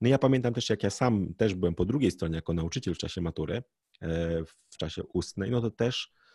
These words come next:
starałem się w miarę iść z tymi przepisami. Pamiętam, że no też tam były, e, była też taka śmieszna sytuacja, bo pilnowaliśmy też chyba, e, pisemnych matur i jedna, jedna z uczennic powiedziała z dumą, że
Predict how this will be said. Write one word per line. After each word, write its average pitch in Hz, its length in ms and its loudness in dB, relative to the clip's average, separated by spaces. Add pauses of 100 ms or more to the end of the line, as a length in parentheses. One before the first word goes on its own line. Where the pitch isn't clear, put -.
(160)
starałem 101 540 2
się 95 360 2 (300)
w - 100 -20
miarę 92 480 2
iść 101 280 -4
z - 40 -18
tymi 90 200 -4
przepisami. 85 560 -4
Pamiętam, 80 440 -4
że 80 300 -4 (400)
no 85 100 -4
też - 220 -4
tam 82 180 -6
były, 82 340 -2 (420)
e, 80 320 -4
była 82 260 -6
też - 160 -8
taka - 140 -12
śmieszna 87 280 -6
sytuacja, 87 600 -4
bo 78 300 -6 (400)
pilnowaliśmy 87 500 -4
też 95 120 -6
chyba, 85 160 -8 (100)
e, 85 120 -2
pisemnych 95 540 -4
matur 95 420 -4 (500)
i 92 360 -2
jedna, 87 480 -2
jedna 85 360 -2
z - 220 -8
uczennic 87 800 -4 (220)
powiedziała 80 380 -6
z 78 100 -8
dumą, 85 340 -2
że 80 300 -6